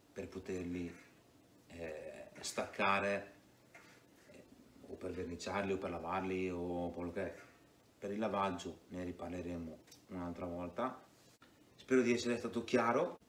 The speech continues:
se avete delle domande lasciatemele nei commenti, io vi rispondo nel più tempo breve possibile. Vi ricordo di iscrivervi al canale,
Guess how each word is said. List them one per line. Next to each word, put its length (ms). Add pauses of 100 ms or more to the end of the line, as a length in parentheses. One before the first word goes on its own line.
(380)
se 160
avete 240
delle 200
domande 680 (680)
lasciatemele 720
nei 140
commenti, 680
io 180
vi 140
rispondo 540
nel 140
più 120
tempo 300
breve 240
possibile. 640 (1040)
Vi 80
ricordo 320
di 60
iscrivervi 360
al 80
canale, 500